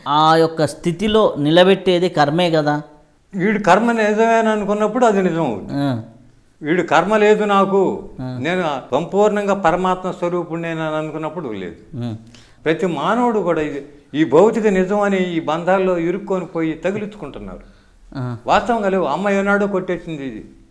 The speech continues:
Speaker 2: ఈ
Speaker 1: ఆహా.
Speaker 2: సిద్ధాంతాన్ని.
Speaker 1: ఇప్పుడు కర్మే లేదు
Speaker 2: ఆ.
Speaker 1: అనుకుంటే లేదన్నారు,
Speaker 2: ఆ.
Speaker 1: ఉంది అనుకుంటే ఉందన్నారు.
Speaker 2: ఆ.
Speaker 1: ఆ లేదు అనుకునేది రావాలి అంటే ఏం చేయాలి?
Speaker 2: నమ్ముకోవాలి. నేను ఆత్మనైననే భావంలో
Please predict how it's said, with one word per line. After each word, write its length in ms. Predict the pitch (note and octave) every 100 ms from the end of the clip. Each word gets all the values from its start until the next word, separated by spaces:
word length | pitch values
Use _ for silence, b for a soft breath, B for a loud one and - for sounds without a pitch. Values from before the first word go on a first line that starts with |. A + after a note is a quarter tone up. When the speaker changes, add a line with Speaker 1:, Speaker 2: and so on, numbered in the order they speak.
| _
Speaker 2:
ఈ 20 | B2
Speaker 1:
ఆహా. 220 | A#2+ A#2
Speaker 2:
సిద్ధాంతాన్ని. 540 | D3 C#3+ C3+ A2 F#2 E2 - b b
Speaker 1:
ఇప్పుడు 160 | - E3
కర్మే 520 | - D#3 D#3 F#3 A3
లేదు 580 | G3 E3 D#3+ E3+ E3+ - -
Speaker 2:
ఆ. 180 | A2 G2+ F#2+ - - - _ -
Speaker 1:
అనుకుంటే 480 | D3+ F#3 F#3 F#3+ A#3
లేదన్నారు, 680 | E3+ E3 D#3 C3+ B2+ A#2 - -
Speaker 2:
ఆ. 180 | A2+ C#3+
Speaker 1:
ఉంది 280 | D#3+ E3+ G3+
అనుకుంటే 400 | E3+ D#3 E3+ F#3
ఉందన్నారు. 500 | D3+ D3+ C#3+ B2 A2+
Speaker 2:
ఆ. 200 | A2+ G2 F#2+ b b b -
Speaker 1:
ఆ 120 | C#3+
లేదు 440 | D3 D3+ G3 A#3
అనుకునేది 600 | B3 A3 G3+ G#3+ G#3+ G3
రావాలి 480 | E3+ D#3 G3 G#3 G#3
అంటే 220 | F#3+ F3
ఏం 60 | F3
చేయాలి? 540 | E3+ E3+ D#3+ D#3 D#3+ D#3 - - _ F3
Speaker 2:
నమ్ముకోవాలి. 800 | G3 A3+ A3 F#3+ E3 D3 C3+ C3+ C3 - - D#3+
నేను 220 | C#3 E3+ D#3
ఆత్మనైననే 800 | D#3 F3 F3+ E3+ E3 D#3 D#3
భావంలో 680 | C#3+ C3+ C#3+ D3 D3 E3 E3